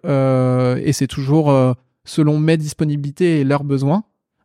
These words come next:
Euh, et donc, ça a été assez variable. Il y a des, ces années où j'ai fait, euh, cinq, six semaines. Il y a des années où j'ai fait quelques week-ends. Euh,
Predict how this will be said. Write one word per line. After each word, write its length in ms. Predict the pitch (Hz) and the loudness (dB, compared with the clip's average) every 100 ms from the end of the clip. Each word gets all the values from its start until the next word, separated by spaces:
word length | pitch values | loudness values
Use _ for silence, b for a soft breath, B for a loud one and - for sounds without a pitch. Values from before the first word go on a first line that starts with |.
| - | -2
Euh, 680 | 143 131 131 127 131 131 135 139 | 2 2 2 0 0 -2 -4 -4
et 140 | 151 | -2
donc, 180 | 143 147 | -2 0
ça 80 | 147 | 0
a 40 | |
été 140 | 139 | 2
assez 160 | 151 190 | 2 2
variable. 420 | 180 180 185 208 | 2 4 4 4
Il 40 | 170 | 2
y 40 | |
a 20 | |
des, 100 | 143 139 | 0 0
ces 180 | 151 | 0
années 220 | 143 156 170 | 2 2 2
où 60 | |
j'ai 120 | 156 143 | 0 -2
fait, 260 | - 156 | 0 0
euh, 140 | 147 135 | 0 -2
cinq, 260 | 147 151 | -2 -2
six 140 | - 165 | -2 -6
semaines. 380 | - 156 185 170 | 0 2 4 2
Il 20 | |
y 40 | |
a 40 | 143 | 2
des 160 | 139 | 0
années 320 | 139 143 165 | 2 2 2
où 80 | 165 | 2
j'ai 140 | 147 143 | 0 -4
fait 140 | 147 | -4
quelques 220 | 147 143 151 | -2 0 0
week-ends. 460 | 156 147 160 170 185 | -2 0 0 2 2
Euh, 200 | 151 | 2